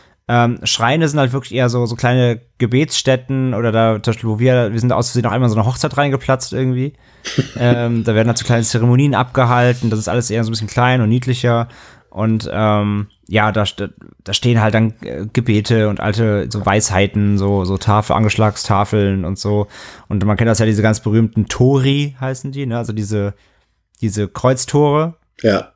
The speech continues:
Speaker 1: Ne? Die stehen davor, die Tori. Und, ähm, ja, mit diesen typisch geschwungenen Dächern meistens halt, wie man das eben so aus, aus, aus Bildern auch, äh, kennt. Ähm, genau. Und, äh, ja, also es, wie gesagt, es gibt halt einmal, äh, es gibt einmal ganz viele, äh, die sind halt, wie gesagt, in den Städten.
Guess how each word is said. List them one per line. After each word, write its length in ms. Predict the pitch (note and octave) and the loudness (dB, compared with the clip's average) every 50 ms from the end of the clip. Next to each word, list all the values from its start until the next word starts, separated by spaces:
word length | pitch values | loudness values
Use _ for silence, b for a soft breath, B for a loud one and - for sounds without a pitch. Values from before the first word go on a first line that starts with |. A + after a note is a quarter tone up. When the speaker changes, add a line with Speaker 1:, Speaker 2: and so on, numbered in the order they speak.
| _ _ _ _ _ _ - | _ _ _ _ _ _ -2
Speaker 1:
Ne? 200 | A#2 B2 C#3+ C#3+ | 0 0 0 0
Die 120 | - A#2+ | -2 -6
stehen 180 | - - B2 A#2 | -4 -2 0 0
davor, 340 | A2 G#2 - - C3 C3+ C3 | 0 0 0 0 2 2 2
die 120 | A#2+ G#2+ | 2 -2
Tori. 560 | - - C3+ C#3 C3+ C3 C3+ C3+ C3 B2 B2 B B B B B B B B B | -2 -2 0 0 0 0 0 0 -2 -2 -4 B B B B B B B B B
Und, 400 | - G2+ G#2+ G#2 G#2+ G#2+ G2 - | -4 -2 0 0 0 -2 -4 -4
ähm, 500 | - G#2+ G#2 G#2 G2+ G2+ G2+ G2 G2 G2 _ _ _ - | -2 0 0 2 2 2 0 0 -2 -4 _ _ _ -6
ja, 160 | - G#2 G#2 G2+ | 0 0 2 2
mit 100 | G#2 G2+ | 2 0
diesen 120 | G#2 G#2+ | -2 -2
typisch 280 | - A#2+ A#2 B2 - - | -2 -2 0 0 0 0
geschwungenen 580 | A#2 - - - B2 C3 C3 C3 A#2+ A2+ A2 | -2 -2 -2 0 2 2 4 4 4 4 4
Dächern 520 | G#2 B2+ C3 - D3 C3+ A#2+ A#2+ A#2 G2 A2 | 2 2 0 2 2 2 2 0 0 -2 -4
meistens 440 | A2 A2 A2+ A2+ G#2+ - A2+ A2 - | -2 0 0 0 0 -2 -6 -4 -2
halt, 300 | A#2 A2+ A2 G#2+ G#2+ G#2 | 0 2 2 2 0 0
wie 60 | A2+ | -2
man 100 | G#2+ G#2+ | -4 -4
das 180 | G#2 G#2 - - | -4 -4 -4 -4
eben 200 | F2+ A2 G#2 G#2+ | -4 -4 -4 -4
so 240 | G2+ G#2 G#2+ G2+ E2 | -4 -4 -4 -4 -4
aus, 260 | F2+ - - - - | -4 -6 -8 -10 -12
aus, 300 | A1+ G#1+ C2+ - - - | -14 -12 -10 -10 -8 -8
aus 260 | - G2 - - G#2 | -8 -10 -10 -10 -6
Bildern 400 | G#2 G#2+ A2 A2 G#2+ G2+ G2+ A#2 - - | -2 -2 0 0 0 -2 -4 -8 -10 -14
auch, 160 | - - - | -14 -14 -14
äh, 160 | - G2 G2+ - | -12 -10 -10 -10
kennt. 440 | - - G#2+ G#2+ A#2+ B2 B2+ - B B B B B B B B B B | -4 -2 -2 0 0 -2 -6 -8 B B B B B B B B B B
Ähm, 280 | - A2+ A#2 A#2 A2+ A2 | 0 2 2 2 2 2
genau. 260 | B2+ C3 C3+ A#2 A#2+ B B B B B | 2 2 2 2 0 B B B B B
Und, 340 | B2+ C3 B2+ B2 - - _ | 0 0 0 0 -4 -16 _
äh, 400 | - C2 A#1+ - - - F3 F3 - | -20 -20 -20 -20 -16 -12 -12 -12 -6
ja, 240 | - C#3 C#3 D3 D3 | -2 0 2 2 2
also 160 | B2+ B2 C#3 | 0 0 -2
es, 180 | G#2 C#3+ - - | -2 -2 -2 2
wie 40 | D#3 | 2
gesagt, 160 | D#3+ D#3 - | 2 2 0
es 100 | A#2 - | 0 -2
gibt 140 | F3 E3+ - | -2 0 2
halt 160 | F3+ E3+ - | 0 0 0
einmal, 340 | - C#3 D#3 E3 D#3 D#3 D#3 | 0 0 2 2 2 2 2
äh, 340 | D#3+ D#3 - F#2 C#3+ C#3 C3+ | 0 0 0 0 2 2 2
es 100 | C3+ B2 | 0 -2
gibt 100 | D#3 C3+ | -4 -4
einmal 320 | - C#3 D#3 D#3 D#3+ D#3 C#3+ | -2 -2 0 2 2 0 0
ganz 240 | - C3 C#3 C3 - | 0 -2 -2 -2 0
viele, 460 | - D#3 C#3+ C#3+ C#3+ C#3 C3+ B2 - | 0 0 2 2 4 4 4 2 2
äh, 140 | - B2+ B2+ | 0 -2 -2
die 80 | B2+ | -2
sind 100 | B2 C#3 | 0 0
halt, 120 | C#3 C3 B2+ | 0 0 0
wie 40 | |
gesagt, 180 | C3 C3 B2+ - | 0 0 0 -2
in 120 | - E3+ F3 | 0 2 2
den 140 | F3+ E3+ D#3+ | 2 2 2
Städten. 420 | - - C3+ - - F3+ G3+ | 0 -2 -2 -2 -2 -4 -4